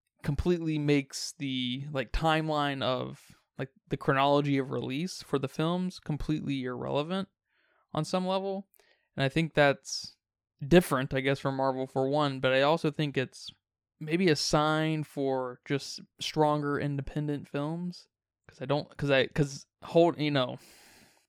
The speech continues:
the thing that holds this film back is everything to do with superheroes. Everything that has the, everything that goes into the superhero angle, I think, is what holds this film back, including Jaime with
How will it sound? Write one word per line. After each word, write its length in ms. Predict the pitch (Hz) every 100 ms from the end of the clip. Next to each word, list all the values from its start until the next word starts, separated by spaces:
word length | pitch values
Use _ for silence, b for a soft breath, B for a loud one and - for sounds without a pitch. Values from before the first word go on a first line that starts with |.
| _
the 80 | 135
thing 180 | - 170
that 80 | 143
holds 200 | 156 147
this 120 | 147
film 240 | - 139
back 280 | 135 143 135
is 260 | 123 127 123
everything 500 | 127 131 135 127 127 -
to 80 |
do 160 | 139 127
with 120 | 123
superheroes. 800 | - 143 - 131 123 107 143 - _ _ _ _ _ -
Everything 300 | 147 147 151
that 60 | 143
has 240 | 147 143
the, 160 | 139 -
everything 420 | 156 170 165 165
that 200 | 151 - _ -
goes 280 | 147 160 147
into 160 | 147 139
the 120 | 139
superhero 560 | 135 147 147 143 135
angle, 520 | 139 139 139 127 135 _ -
I 80 | 131
think, 280 | - 131 135
is 220 | 123 -
what 200 | 135 - _ _
holds 280 | - 139 143
this 140 | 135
film 300 | - 131 127
back, 260 | 131 139 - _ _ b b b b b b
including 400 | 139 - 139 135
Jaime 280 | 139 135 131
with 200 | 127 127